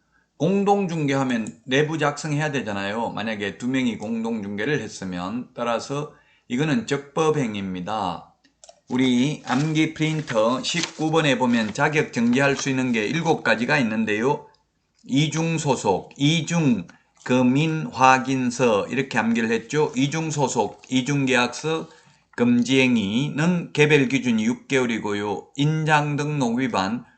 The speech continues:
확인 설명 근거 자료 제시하지 않는 경우, 확인 설명서에 서명 날인하지 않는 경우, 계약서에 서명 날인하지 않는 경우에는 자격 정지 사유입니다.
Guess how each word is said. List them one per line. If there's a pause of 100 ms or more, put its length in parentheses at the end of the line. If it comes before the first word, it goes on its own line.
(240)
확인
설명
근거
자료
제시하지
않는
경우, (280)
확인
설명서에
서명
날인하지
않는
경우, (140)
계약서에
서명
날인하지
않는
경우에는 (1080)
자격
정지
사유입니다.